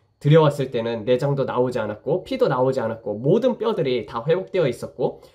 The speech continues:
평소와 같이 집에 돌아다니고 모든 것이 그냥 그런 일이 일어난 적이 없는 것처럼 느껴질 정도였습니다.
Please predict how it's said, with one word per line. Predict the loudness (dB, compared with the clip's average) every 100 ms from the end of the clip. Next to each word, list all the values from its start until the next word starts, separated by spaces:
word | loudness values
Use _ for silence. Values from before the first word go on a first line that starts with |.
| _
평소와 | 2 2 6 4 4
같이 | -2 -4 -6
집에 | 0 0
돌아다니고 | 0 0 0 0 -4 -4 -2
모든 | 0 0 0
것이 | 0 0 -2 -8 -8 -12 _ _
그냥 | 0 2 4 2
그런 | 4 4 4
일이 | 4 2 2
일어난 | 0 2 0 0
적이 | 0 0
없는 | 0 0 0
것처럼 | 0 0 -4
느껴질 | -4 -2 0 0
정도였습니다. | -4 -2 -2 -2 -4 -6 -6 -12